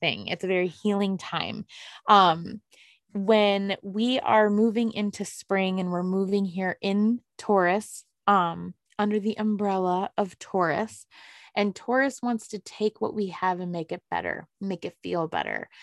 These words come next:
And the heart chakra activation is there, right? They wanna ground us. They wanna help us. Um, and so we want to be looking towards this moon to illuminate within us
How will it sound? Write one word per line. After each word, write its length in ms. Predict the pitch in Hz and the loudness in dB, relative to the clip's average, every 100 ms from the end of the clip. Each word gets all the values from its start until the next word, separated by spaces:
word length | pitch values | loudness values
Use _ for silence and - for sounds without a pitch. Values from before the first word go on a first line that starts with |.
| - - | -20 -8
And 160 | 202 196 | -4 -2
the 60 | |
heart 320 | - - 233 - | -4 0 0 0
chakra 380 | - 196 - - | -2 -2 -2 -2
activation 720 | 180 - 180 175 170 175 - | -2 -4 -4 -4 -6 -10 -12
is 200 | 175 165 160 | -12 -12 -6
there, 480 | 170 165 156 - - _ | -4 -2 -2 -6 -16 _
right? 320 | - 180 185 - - - _ | -2 0 0 -4 -12 -20 _
They 60 | 208 | 0
wanna 220 | 202 185 | 2 0
ground 500 | 190 185 180 190 175 | 0 2 2 2 0
us. 240 | 135 - | -2 -4
They 100 | - | -4
wanna 180 | 180 175 | -4 -4
help 480 | 160 - 190 185 - | -8 -4 0 0 0
us. 260 | - - - _ - - - - | -2 -4 -14 _ -20 -20 -4 6
Um, 300 | 208 190 175 | 8 8 6
and 200 | 202 196 | 0 0
so 180 | - 208 | 2 2
we 140 | 214 | 4
want 300 | 202 226 269 | 4 4 4
to 100 | - | 0
be 160 | 254 240 | 0 2
looking 520 | 214 233 247 254 247 | 4 4 2 0 0
towards 340 | - 208 202 180 | 0 0 0 0
this 240 | 190 - | -2 0
moon 520 | 185 208 196 160 165 - - - - | 2 4 4 0 -4 -10 -20 -20 -4
to 120 | - | 0
illuminate 720 | 202 202 214 269 339 330 285 247 | 4 4 6 6 4 2 0 2
within 480 | 208 - - 202 185 | 0 0 -2 0 2
us 480 | 120 - - - | -2 -6 -16 -18